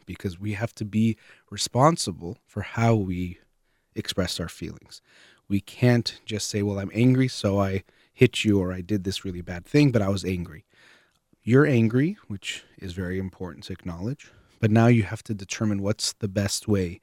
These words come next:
to express that based on who you're dealing with, what the context is. Sometimes even the best thing is actually to hold it in to a more appropriate time. That's, that can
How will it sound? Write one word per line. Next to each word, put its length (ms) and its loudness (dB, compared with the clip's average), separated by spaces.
to 80 0
express 460 0
that 140 -16
based 240 -4
on 160 -6
who 120 0
you're 280 -2
dealing 240 8
with, 140 2
what 140 -12
the 220 -16
context 460 2
is. 140 -4
Sometimes 360 8
even 160 8
the 180 6
best 180 4
thing 160 8
is 100 6
actually 300 2
to 120 2
hold 220 4
it 120 4
in 240 4
to 100 0
a 120 4
more 120 6
appropriate 600 2
time. 180 2
That's, 380 -8
that 140 0
can 100 0